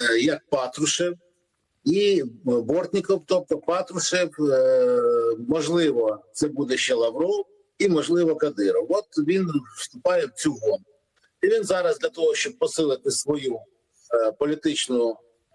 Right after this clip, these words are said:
систему, він починає робити фактично політичні такі осередки партійні, да? Так, військово-партійні осередки, і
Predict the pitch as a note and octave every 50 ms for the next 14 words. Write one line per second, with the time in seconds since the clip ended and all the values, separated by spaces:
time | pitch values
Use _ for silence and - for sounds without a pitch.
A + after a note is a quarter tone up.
0 | - - - - - - - - _ _ G3 F#3+ - - D3+ C3 - - D3 C3+
1 | C3 D3 F3+ G#3+ G#3+ F3+ F3+ G3 F3 - E3+ D#3 - - D#3+ D#3+ D3 C#3 C3+ C3+
2 | D3 D3 C#3+ D3+ C#3+ C3 - B2+ A2+ - D3+ D3+ - _ E3 D#3 D3 - - B2+
3 | A#2 - - C#3+ C#3 C#3+ - - D3 C3 A#2+ A#2+ A2+ G#2 A2+ A2 G#2 - - _
4 | - _ - _ _ _ C#3 C3+ - D3 C#3+ C3 - - D3+ C3 B2+ B2+ B2+ -
5 | _ D#3 D3+ - F#3+ F#3+ D#3 - - G3+ G3+ G3 G3 G3 F#3 F3 - C#4+ D#4+ E4
6 | - - - - - _ _ - D#3 C3+ B2+ - D3 - D3 F#3 E3+ - - G3
7 | F#3+ F3+ E3+ D#3+ D#3+ E3 D3+ D3 - F3 E3+ E3 E3 D#3+ D#3 - - D#3+ E3 D3
8 | C#3+ D3 D3 - _ - - - _ _ _ _ _ _ - A#3+ B3 B3+